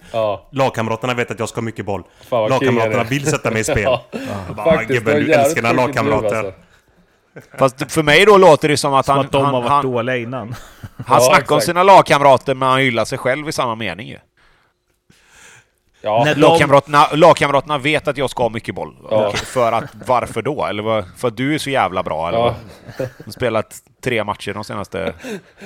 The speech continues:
Speaker 3: Skitsamma.
Speaker 1: Nej.
Speaker 3: Jag tror att han, eh, jag tror att han kommer få ett lyft här nu och då får Kalmar det samtidigt.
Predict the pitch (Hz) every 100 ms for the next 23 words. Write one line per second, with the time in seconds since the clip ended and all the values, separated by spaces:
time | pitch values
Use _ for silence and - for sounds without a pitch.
0 | 185 135 - - - - - 127 143 127
1 | 143 127 151 160 175 165 180 160 143 143
2 | 139 135 147 151 165 143 147 123 127 127
3 | 131 123 117 - 117 - - 107 98 101
4 | 110 113 107 113 101 113 92 92 95 95
5 | 85 78 78